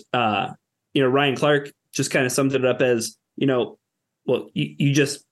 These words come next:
you have that guy in your room now." You know what I mean? It's not like, kind of voicing the idea, Jeremy, that, like,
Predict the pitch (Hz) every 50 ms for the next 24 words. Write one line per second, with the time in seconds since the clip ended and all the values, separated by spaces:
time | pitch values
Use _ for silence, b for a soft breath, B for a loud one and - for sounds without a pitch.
0 | _ _ _ _ _ _ _ _ _ _ _ - 143 147 127 135 175 175 160 147
1 | 151 143 131 151 139 139 - 165 139 135 120 113 107 107 123 165 185 143 113 117
2 | - - - _ _ _ _ _ 139 135 143 139 135 135 135 139 143 143 131 135
3 | - - 165 175 - 160 151 139 135 - - - _ _ _ _ _ _ _ _
4 | _ _ _ _ _ _ _ _ _ _ _ _ _ _ _ _ _ - 220 208
5 | 175 - - 233 262 269 208 160 165 190 185 180 - 185 180 170 151 139 139 143
6 | 156 151 143 156 156 151 151 147 147 147 139 - - 131 127 123 - -